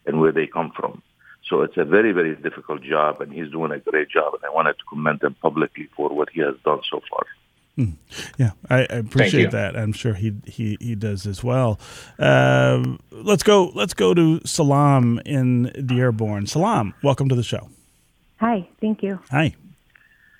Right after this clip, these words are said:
Speaker 4: Thank you for having me.
Speaker 2: Mm-hmm. Go ahead.
Speaker 4: Um, okay, thank you. Um, I just, yeah, I'm, I'm glad you kind of brought me in right now thinking about the content of the books. Um, I am a mother of one. My, my child is very young.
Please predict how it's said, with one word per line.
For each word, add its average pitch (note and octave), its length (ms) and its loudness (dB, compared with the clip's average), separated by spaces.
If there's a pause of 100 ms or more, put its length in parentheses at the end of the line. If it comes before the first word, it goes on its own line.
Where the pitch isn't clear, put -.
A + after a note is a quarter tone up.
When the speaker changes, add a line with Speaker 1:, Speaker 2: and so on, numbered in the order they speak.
(300)
Speaker 4:
Thank G3+ 160 0
you G#3+ 40 0
for G3+ 120 -4
having F#3+ 320 -2
me. F3 180 -6
Speaker 2:
Mm-hmm. C#3+ 300 2 (520)
Go E3 100 -2
ahead. C3+ 220 0 (180)
Speaker 4:
Um, G3 380 4 (300)
okay, C4 260 2
thank B3+ 220 2
you. A3+ 140 2
Um, G#3 240 0
I G#3 120 0
just, A#3 240 -4 (460)
yeah, G#3+ 320 2 (480)
I'm, G3 240 -4
I'm F#3+ 60 -4
glad G3+ 260 2
you F#3+ 80 -10
kind F#3 180 -6
of E3 80 -6 (180)
brought E3 200 2
me E3+ 140 -2
in E3+ 100 0
right D#3+ 160 2
now D#3+ 320 2
thinking E3+ 240 -2
about D#3 180 0
the D#3+ 80 -2
content E3+ 420 -2
of D#3 120 -4
the D#3 80 -2
books. - 360 -4 (680)
Um, E3 440 2 (400)
I G3+ 120 2
am A#3 260 6
a B3 60 2
mother A3 240 4
of F#3+ 80 -2
one. F#3 200 -2
My, D#3+ 160 -2 (100)
my D#3+ 140 -2
child D#3+ 400 0
is D3+ 120 -4
very F3+ 240 2
young. D3 300 2